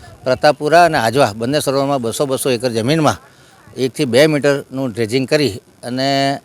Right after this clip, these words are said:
એ તળાવની ક્ષમતામાં પણ વધારો કરવામાં આવશે. ભવિષ્યમાં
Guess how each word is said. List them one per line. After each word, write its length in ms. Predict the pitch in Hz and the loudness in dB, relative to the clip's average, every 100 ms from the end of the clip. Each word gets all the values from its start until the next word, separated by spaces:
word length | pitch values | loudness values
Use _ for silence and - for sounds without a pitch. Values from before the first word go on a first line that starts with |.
| _ | _
એ 160 | 123 143 | -2 -2
તળાવની 500 | 131 127 131 135 156 | 2 2 2 0 -6
ક્ષમતામાં 520 | - 127 117 123 123 | -8 -8 -4 -2 -2
પણ 220 | 135 170 - | -4 -8 -6
વધારો 400 | 113 113 120 139 | 0 2 4 0
કરવામાં 500 | - 113 113 120 131 | -4 -4 -2 -2 0
આવશે. 460 | 127 131 - 82 - _ - - - _ - _ _ _ _ - | 4 4 4 -4 -12 _ -20 -20 -20 _ -20 _ _ _ _ -2
ભવિષ્યમાં 800 | 135 170 175 175 175 180 180 175 | 2 4 4 4 6 6 4 2